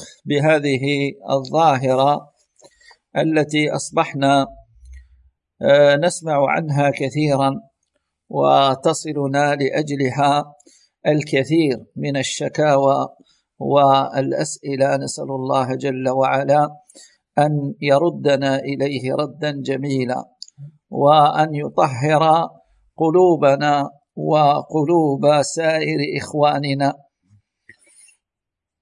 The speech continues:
فالله تبارك وتعالى قد استرعانا هذه الجوارح، وهي أمانة عندنا،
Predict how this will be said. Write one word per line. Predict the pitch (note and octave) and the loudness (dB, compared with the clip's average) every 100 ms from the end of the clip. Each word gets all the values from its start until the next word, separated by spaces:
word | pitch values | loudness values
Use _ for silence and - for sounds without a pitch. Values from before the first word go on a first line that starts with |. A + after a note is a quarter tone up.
| _ _ - _ - | _ _ -20 _ -6
فالله | F3+ E3+ F3+ E3+ | 0 4 6 4
تبارك | E3+ E3 F3+ E3+ - | 2 4 4 4 0
وتعالى | D#3 D3+ D3+ C3+ F3 E3 D3 D3 - _ - - _ _ _ _ _ _ | 0 0 0 0 2 2 2 0 -6 _ -20 -20 _ _ _ _ _ _
قد | F#3 F#3 | 0 0
استرعانا | D3+ - D#3 C#3+ D#3 D#3+ D#3 C#3 C#3+ - _ _ _ _ | 0 -2 -2 0 2 2 4 2 0 -4 _ _ _ _
هذه | D3+ F3+ E3 C3+ D#3+ D#3 D3 | 0 2 2 2 0 0 0
الجوارح، | D3 D3 C#3 D3 C#3+ C3 A#2 - - _ _ _ _ _ _ _ _ _ - | -2 0 2 4 2 0 -6 -10 -18 _ _ _ _ _ _ _ _ _ -2
وهي | E3+ F3+ F3 | 2 4 4
أمانة | D#3+ D#3 D#3 E3+ D#3 D3 D3 D3+ | 2 0 2 4 4 2 0 -2
عندنا، | C#3 E3 F#3+ D3 C3 C3 C#3 | 0 -2 -2 -2 -2 -2 -4